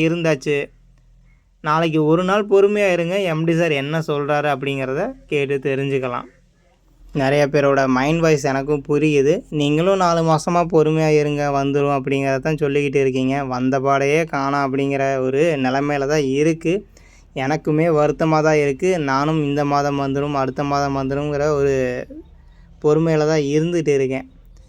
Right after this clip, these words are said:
ஏன்னா நம்ம எல்லாருமே வந்துட்டு கஷ்டப்பட்டு உழைச்சு எடுத்த ஒரு வருமானத்தை எடுக்க முடியலனா ரொம்பவுமே வந்து வருத்தமா தான் இருக்கும். So எல்லாருமே வந்து நம்பிக்கையோட இருங்க.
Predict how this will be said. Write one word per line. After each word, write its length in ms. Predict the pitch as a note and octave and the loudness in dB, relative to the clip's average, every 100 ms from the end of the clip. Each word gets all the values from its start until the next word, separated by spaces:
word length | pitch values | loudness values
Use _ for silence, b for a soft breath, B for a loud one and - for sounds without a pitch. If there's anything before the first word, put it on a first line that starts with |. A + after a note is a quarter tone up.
| b b | b b
ஏன்னா 120 | F#3+ G3+ | -4 0
நம்ம 240 | D#3+ F3+ F#3+ F#3 E3+ | 0 0 0 0 0
எல்லாருமே 420 | E3 F#3+ F#3 G3 G3 | 0 0 0 -2 -4
வந்துட்டு 280 | F3 D#3 E3+ G#3 G3 | -2 -2 -2 -2 -4
கஷ்டப்பட்டு 560 | C#3+ - C#3+ D3 D3 E3+ G3 - | -6 -6 -6 -4 0 0 -2 -4
உழைச்சு 400 | D#3+ D#3 D3 E3 D#3 D3+ C#3+ D3 F#3+ | 0 0 0 0 2 2 0 -4 -4
எடுத்த 220 | D3+ C#3 D3 C#3+ | -4 -2 -2 -2
ஒரு 120 | C#3 C#3 | -2 -2
வருமானத்தை 540 | D3 E3 D#3 C#3+ F3 F3 D3 D3 | -2 -2 -2 -2 -2 -2 -2 -2
எடுக்க 200 | D#3+ E3+ | -2 -2
முடியலனா 340 | D#3 D3 D3 F3+ C4+ A#3 | -2 -2 -2 -6 -8 -8
ரொம்பவுமே 360 | D3 C#3+ C#3+ D3+ D3 | -6 -4 -4 -2 -4
வந்து 160 | C#3+ C#3+ C3+ | -2 -2 -2
வருத்தமா 400 | C3+ D#3+ D3+ D3 | -4 -4 -2 0
தான் 120 | D3 C3+ | 0 0
இருக்கும். 300 | C3+ C3+ G#3+ G#3+ b b b b b b | -2 -4 -8 -10 b b b b b b
So 80 | - D#3+ D#3 D#3+ D#3 | 0 2 2 0 0
எல்லாருமே 360 | D#3 G3 F#3+ G3 | 2 4 2 0
வந்து 140 | F#3 G3 E3 | -2 -2 -2
நம்பிக்கையோட 540 | C#3+ D#3 D#3 F3 F3+ E3+ D#3 | -2 -2 0 2 2 2 2
இருங்க. 240 | D#3 D#3+ | 2 2